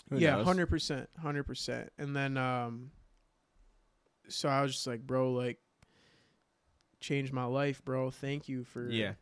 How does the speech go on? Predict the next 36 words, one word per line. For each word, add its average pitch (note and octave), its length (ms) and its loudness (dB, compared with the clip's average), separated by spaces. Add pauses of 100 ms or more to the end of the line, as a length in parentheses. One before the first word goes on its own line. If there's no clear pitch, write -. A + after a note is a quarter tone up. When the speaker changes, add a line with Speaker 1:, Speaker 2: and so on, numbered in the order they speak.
(120)
Speaker 2:
for - 140 -8
everything." C3 440 -4
'Cause, B2+ 200 -6 (100)
uh, C3 100 -2 (200)
Eight G3 220 4
Mile, C#3+ 380 4
the B2+ 100 -2
movie, C#3+ 400 0
is C#3+ 160 0
a C3+ 40 0
very, C3 440 2
like, B2+ 240 0
motivational B2+ 760 -2
video B2 380 2
for C3 80 4
Speaker 1:
Mm-hmm. B2 160 0
Speaker 2:
me, D3+ 140 -4
like, B2 200 -4
how A#2+ 180 -2
he C3+ 100 0
just C3 240 -6
came C3 220 -4
from A#2+ 260 -8
nothing, C3+ 640 -4
Speaker 1:
Yeah. G#2+ 260 0 (180)
Speaker 2:
worked C3 400 0
his B2+ 200 0
way B2+ 280 2
up, C3 300 0 (360)
made C#3 200 0
a C3 40 0
name C3 280 -2
for C#3+ 140 -6
himself, C3+ 520 -2
and B2+ 120 -6
just A2+ 220 -8